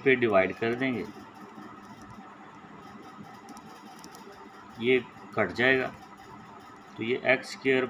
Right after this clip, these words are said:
प्लस फ़ोर एक्स by ए माइनस ये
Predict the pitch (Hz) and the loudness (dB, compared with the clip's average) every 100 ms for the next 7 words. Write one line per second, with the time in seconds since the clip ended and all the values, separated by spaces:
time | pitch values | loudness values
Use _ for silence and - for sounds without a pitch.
0 | 120 127 127 - - 120 120 - 117 110 | 0 0 0 -2 -2 0 0 2 2 2
1 | - 110 107 107 - 107 107 - - - | -2 4 6 6 4 4 4 2 -4 -14
2 | - - - - - 113 113 110 107 110 | -16 -16 -18 -18 -12 0 4 4 2 -2
3 | 107 - - - - - 113 120 117 117 | -4 -10 -14 -16 -18 -8 0 4 4 2